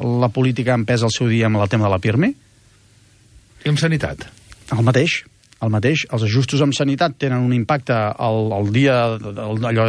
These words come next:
Speaker 1: seria el dia de autos, quan s'anuncien, eh, i fins i tot les setmanes posteriors, però després el servei que no queda trasbalsat, mm, continua donant resultats, continua donant assistència, continua donant servei.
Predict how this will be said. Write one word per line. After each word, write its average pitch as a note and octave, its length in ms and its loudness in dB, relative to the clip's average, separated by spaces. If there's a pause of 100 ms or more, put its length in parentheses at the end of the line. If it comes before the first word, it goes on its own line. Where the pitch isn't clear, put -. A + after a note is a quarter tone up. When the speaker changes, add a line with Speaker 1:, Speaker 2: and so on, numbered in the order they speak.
Speaker 1:
seria A#2+ 320 2
el B2 80 2
dia C#3 180 2
de B2+ 140 -2
autos, C#3+ 320 0
quan B2+ 160 -6
s'anuncien, B2+ 680 -2 (420)
eh, G3 220 0 (100)
i A2+ 80 -4
fins A#2 160 -2
i A2+ 80 0
tot A#2 160 -4
les B2 140 0
setmanes B2 260 2
posteriors, D3+ 560 0 (320)
però C3 160 0
després D#3 320 -2
el F3+ 160 0
servei C#3 400 0
que B2 80 -2
no A2+ 160 0
queda B2+ 480 0
trasbalsat, B2 720 0 (140)
mm, B2 320 -2 (100)
continua B2+ 320 2
donant B2 320 2
resultats, A#2+ 400 0
continua B2 320 0
donant A#2 220 2
assistència, D#3 500 0
continua A#2+ 320 0
donant B2 240 2
servei. D#3 320 2